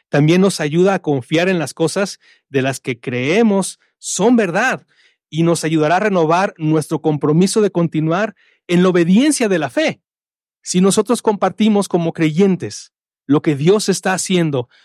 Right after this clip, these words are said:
si enseñamos la palabra del Señor entre creyentes,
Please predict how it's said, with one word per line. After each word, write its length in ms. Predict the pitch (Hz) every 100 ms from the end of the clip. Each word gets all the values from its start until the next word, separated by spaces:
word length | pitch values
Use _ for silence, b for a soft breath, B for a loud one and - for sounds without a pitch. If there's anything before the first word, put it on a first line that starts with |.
| b
si 220 | - 160
enseñamos 1040 | 160 - 156 156 170 220 254 202 180 - b b
la 200 | 143 143
palabra 300 | 151 160 185
del 80 | 185
Señor 320 | 165 175 -
entre 320 | 165 220 226
creyentes, 600 | 202 185 185 190 160 151